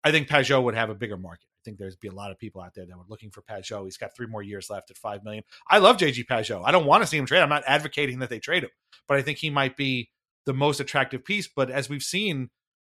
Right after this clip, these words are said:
having three years left with five million a year, that's a hard ticket for a lot of teams to take, man. Like, people are like, "Well, why did they," people are still mad about the Toews trade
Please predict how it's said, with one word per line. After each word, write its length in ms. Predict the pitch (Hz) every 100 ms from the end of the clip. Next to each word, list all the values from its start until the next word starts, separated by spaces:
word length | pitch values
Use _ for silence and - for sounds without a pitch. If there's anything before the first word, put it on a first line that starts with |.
| _ _ -
having 240 | 165 170
three 200 | 135 180
years 240 | 175 151 143
left 300 | 170 185 139
with 140 | 127
five 240 | 156 147
million 260 | 151 147 135
a 60 | 123
year, 560 | 135 185 156 120 113 _ _ _ _ _ _ _
that's 240 | 131 196 156
a 80 |
hard 260 | 120 160 165
ticket 280 | 175 185 147
for 80 | 120
a 60 |
lot 120 | 127
of 80 | 143
teams 220 | 147 147
to 80 | 117
take, 280 | - 165 180
man. 380 | 113 131 143 135 -
Like, 300 | 117 120 _
people 280 | 165 - 156
are 20 |
like, 160 | 147 139
"Well, 160 | 160
why 180 | 160 190
did 140 | 196
they," 140 | 185 175
people 260 | 139 220
are 60 | 208
still 160 | 220 208
mad 200 | 185 180
about 300 | 170 156 -
the 80 | 175
Toews 200 | 214 -
trade 420 | 151 139 143